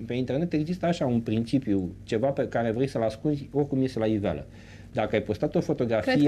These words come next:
Speaker 2: că tot timpul e
Speaker 1: Da,
Speaker 2: principiul
Speaker 1: dacă
Speaker 2: ăsta,
Speaker 1: ai
Speaker 2: e peste tot.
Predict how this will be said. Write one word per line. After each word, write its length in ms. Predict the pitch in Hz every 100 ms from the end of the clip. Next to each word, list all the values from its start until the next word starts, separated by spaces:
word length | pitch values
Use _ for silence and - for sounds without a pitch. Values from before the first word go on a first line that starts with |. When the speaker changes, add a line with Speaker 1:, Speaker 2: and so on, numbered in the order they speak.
| 262
Speaker 2:
că 60 |
tot 100 | 302
timpul 300 | 349 330 262
e 260 | 196 196 190
Speaker 1:
Da, 80 | 190
Speaker 2:
principiul 340 | 202 220 254 220
Speaker 1:
dacă 120 | 247 262
Speaker 2:
ăsta, 120 | 240
Speaker 1:
ai 60 |
Speaker 2:
e 40 | 240
peste 260 | 240 254
tot. 220 | 240 208